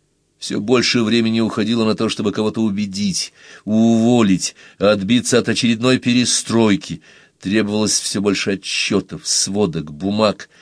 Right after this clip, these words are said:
Иногда ему казалось, что люди работают все хуже, и у него все меньше было времени следить, проверять, заставлять переделывать. Иногда он обнаруживал, что к нему относятся неприязненно,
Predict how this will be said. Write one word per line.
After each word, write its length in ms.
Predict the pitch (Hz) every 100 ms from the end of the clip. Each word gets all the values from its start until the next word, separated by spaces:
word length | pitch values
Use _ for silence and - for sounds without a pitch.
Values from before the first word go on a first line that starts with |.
| - - _
Иногда 520 | - 95 104 101 131
ему 420 | 143 101 87 90
казалось, 560 | 85 92 92 95 104 92
что 180 | - 92
люди 220 | 117 107
работают 440 | 104 113 123 120
все 320 | - - - 131
хуже, 500 | - 185 175 104 - - _ _
и 60 | 98
у 60 |
него 180 | 92 95
все 260 | 98 - 101
меньше 400 | 104 123 - 135
было 160 | 123
времени 320 | 120 120 117 113
следить, 720 | - - 107 98 92 - - _ _ _
проверять, 720 | - 110 113 117 107 90 - -
заставлять 640 | 87 98 - 101 107 107
переделывать. 720 | - 104 98 95 85 95 - _ _ _ _ _ _ _ _ _ _ _ _ _ _ _ _ _ _ -
Иногда 640 | 110 120 135 139 143 214
он 140 | 127 101
обнаруживал, 720 | 92 92 110 214 175 110 95
что 180 | -
к 60 | 90
нему 100 | 87
относятся 720 | 87 - 135 214 - - -
неприязненно, 1000 | 247 233 208 202 151 135 127 151 160 165